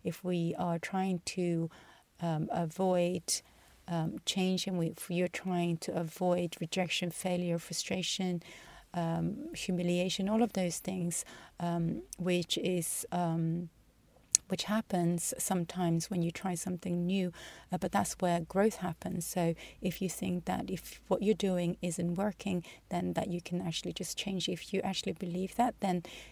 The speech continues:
you feel less risk in trying something new. Um, and it doesn't really matter, just go for it, just give it a go. So those are some of the things that you can, uh, implement or use as,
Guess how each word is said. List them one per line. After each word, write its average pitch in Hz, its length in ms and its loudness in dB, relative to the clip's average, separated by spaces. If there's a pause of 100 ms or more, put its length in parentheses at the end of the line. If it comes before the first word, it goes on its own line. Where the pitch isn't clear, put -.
(100)
you 180 480 2
feel 175 720 2 (100)
less 175 320 0
risk 170 440 0 (100)
in 170 140 2
trying 175 320 -2
something 165 580 0
new. 160 320 2 (480)
Um, 165 360 0
and 170 100 2
it 175 80 -2
doesn't 175 240 -2
really 165 220 2
matter, 160 320 -2
just - 260 -4
go 170 140 2
for 175 260 -4
it, 175 160 -6
just - 220 -6
give 170 180 -2
it 196 80 -4
a 175 80 -2
go. 180 300 -4 (300)
So - 180 4
those 254 260 10
are 262 80 4
some 214 220 2
of 175 140 -4
the 175 80 2
things 170 360 0
that - 240 -4
you 175 240 0
can, 165 800 0
uh, 160 220 -2 (100)
implement 180 720 -2
or 170 240 2
use 180 580 -2 (120)
as, 165 440 0